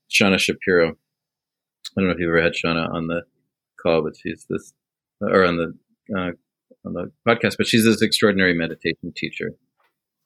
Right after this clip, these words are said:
Um, and Shauna and I, we challenged each other, like,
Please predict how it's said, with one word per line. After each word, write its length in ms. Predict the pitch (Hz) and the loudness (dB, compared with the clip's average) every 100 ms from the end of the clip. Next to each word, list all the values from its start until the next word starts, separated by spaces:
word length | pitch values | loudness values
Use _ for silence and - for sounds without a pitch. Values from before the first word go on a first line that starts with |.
| - | -10
Um, 500 | 85 80 78 73 73 - _ _ | -6 -4 -2 -4 -6 -14 _ _
and 560 | 87 87 85 82 80 78 _ _ _ _ _ _ _ _ _ _ - | -2 0 0 0 -4 -8 _ _ _ _ _ _ _ _ _ _ -4
Shauna 540 | - 127 123 120 92 - - | 0 4 6 6 4 0 -4
and 200 | 107 98 | -2 0
I, 140 | 98 - - _ _ | -2 -4 -10 _ _
we 120 | 120 110 | -4 0
challenged 540 | - 123 123 120 107 | 2 2 4 2 0
each 220 | 104 - | -4 0
other, 300 | 104 95 92 | 0 2 2
like, 220 | 85 82 | 2 -4